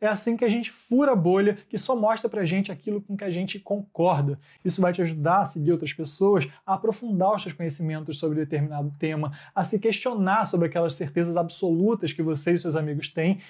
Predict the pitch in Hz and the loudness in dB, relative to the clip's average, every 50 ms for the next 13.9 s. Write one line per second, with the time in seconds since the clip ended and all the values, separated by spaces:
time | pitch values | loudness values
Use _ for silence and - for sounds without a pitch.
0 | - _ 220 220 220 220 226 220 202 180 165 196 220 - - - 190 196 196 165 | -2 _ 2 2 2 2 2 2 4 4 4 4 2 2 0 -2 -2 0 0 2
1 | 160 175 202 202 - - 196 196 190 175 202 - - 233 226 208 165 156 156 143 | 2 2 0 0 -2 -2 0 0 0 0 -2 -2 2 2 2 4 2 0 -2 -4
2 | - - - - 180 170 170 175 185 190 185 190 202 208 202 - 226 196 160 156 | -8 -10 -4 0 4 4 6 6 6 4 4 2 0 -2 -2 -2 0 2 4 4
3 | 156 151 165 156 147 - 160 147 151 143 170 170 170 160 156 143 143 139 127 - | 4 2 0 -2 -4 -6 -8 -6 -2 -2 -2 0 0 0 0 0 0 -2 -4 -6
4 | - _ _ _ _ _ _ _ - 208 220 196 233 202 - - - 196 190 185 | -12 _ _ _ _ _ _ _ 0 0 2 0 -2 -6 -6 -2 2 4 4 4
5 | 170 143 - - 135 139 139 131 - - 131 175 220 220 - - - - - _ | 2 0 -2 -4 -6 -6 -6 -8 -6 -2 2 2 2 2 0 -2 -4 -6 -10 _
6 | _ _ _ 208 214 208 165 151 143 143 - - - 170 165 143 - 220 220 233 | _ _ _ 2 4 4 4 2 0 -2 -6 -14 -12 -10 -6 -2 0 2 2 2
7 | 226 269 262 262 247 - - - 196 202 240 240 247 233 202 226 208 175 175 175 | 2 2 2 2 2 -2 -4 0 2 2 4 4 2 0 2 0 0 2 2 2
8 | 190 220 - 220 202 196 - 196 185 180 170 170 175 175 - - 196 185 160 139 | 2 0 0 -4 -4 -2 0 2 2 2 2 2 0 -2 -2 -4 -2 0 0 -2
9 | 135 151 - 160 143 - 170 - 175 180 202 220 202 208 208 170 - 233 226 208 | -2 -6 -12 -16 -18 -10 -6 -2 2 2 2 2 2 0 -2 -4 -2 -2 0 0
10 | 233 - - 220 220 - - 247 214 156 151 151 151 143 165 180 214 220 - - | -2 -2 -4 -8 -10 -4 -2 0 0 0 -2 -4 -4 0 2 2 2 2 0 -4
11 | 170 143 - 165 156 151 156 156 156 160 151 - 170 160 143 143 139 - - - | -8 -6 -4 -4 -4 -4 -6 -8 -10 -12 -8 -4 -2 -2 -2 -2 -4 -8 -14 -20
12 | - _ _ _ _ _ _ _ _ _ - 247 269 262 - 233 202 - 214 196 | -20 _ _ _ _ _ _ _ _ _ 0 2 2 2 0 -2 0 2 2 2
13 | 220 208 - - 226 226 220 - _ _ - 180 175 151 143 - _ | 2 0 -2 -2 -4 -4 -6 -8 _ _ 0 2 2 0 -2 -8 _